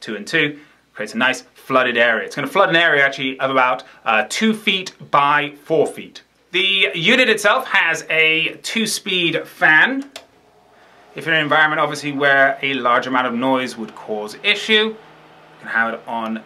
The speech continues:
a very low setting. Still going to, uh, neutralize a charge,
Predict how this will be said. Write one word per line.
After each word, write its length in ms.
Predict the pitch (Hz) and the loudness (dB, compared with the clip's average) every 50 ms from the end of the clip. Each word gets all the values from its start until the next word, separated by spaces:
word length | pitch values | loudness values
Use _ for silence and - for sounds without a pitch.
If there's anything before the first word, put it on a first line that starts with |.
| - | -16
a 120 | - - - | -20 -6 -2
very 200 | - 143 135 123 | 0 0 2 0
low 340 | 117 127 143 147 147 147 | 0 2 4 4 4 2
setting. 420 | 143 - - 151 139 151 170 170 160 - - - | 0 0 0 0 0 0 0 -2 -4 -8 -16 -18
Still 260 | - - - - 240 240 | -16 -4 2 4 4 4
going 220 | 233 226 220 214 | 4 2 0 -2
to, 400 | 214 196 202 202 196 196 196 190 | -4 -4 -2 0 0 0 -2 -2
uh, 540 | - 175 170 165 160 160 156 156 - - - - - - - - - 143 - - - - - - - - - - - - - - | -2 2 2 4 4 4 2 0 -2 -6 -8 -14 -20 -20 -20 -20 -20 -20 -20 -20 -20 -20 -20 -20 -20 -20 -20 -20 -20 -20 -12 -6
neutralize 760 | 135 165 208 214 214 185 180 175 165 156 156 151 147 143 - - | -2 -2 -2 0 0 2 4 4 6 4 4 2 -2 -4 -10 -6
a 300 | 147 135 139 135 131 131 | -4 -2 -2 -2 -2 -4
charge, 680 | - - - - 180 175 160 139 131 127 127 127 - | -4 -8 -4 0 2 4 6 6 6 4 2 0 -6